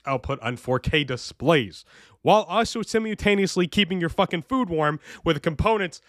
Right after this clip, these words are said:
that are going to be heating up your fucking food because they're probably gonna catch on fire. So I don't know how smart of an idea this console is. There isn't,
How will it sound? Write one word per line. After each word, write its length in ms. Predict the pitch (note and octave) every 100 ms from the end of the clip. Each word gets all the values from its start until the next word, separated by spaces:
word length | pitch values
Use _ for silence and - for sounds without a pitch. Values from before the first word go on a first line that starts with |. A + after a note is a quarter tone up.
| - -
that 120 | F3
are 60 | E3+
going 240 | F3 F#3+
to 60 | E3+
be 120 | F3
heating 380 | - G3 F#3 F3+
up 160 | F3+
your 80 | -
fucking 360 | - G3 - E3+
food 280 | B3+ A#3 F3
because 400 | G3 G3 F3 F3
they're 140 | F3+
probably 340 | - F#3+ F3+
gonna 140 | F3+ F3
catch 240 | - E3
on 100 | E3
fire. 500 | D3 G3 E3+ G#2 E2 _ _
So 180 | - -
I 60 | F#3+
don't 140 | G#3
know 80 | G#3
how 100 | G3
smart 320 | F#3+ G3+ F#3+
of 80 | E3+
an 100 | E3
idea 300 | D3 C#3 E3
this 140 | B2
console 400 | - D3 C#3 G#2
is. 160 | E2+ F#2
There 180 | E3 A#3+
isn't, 340 | C#4 C4 -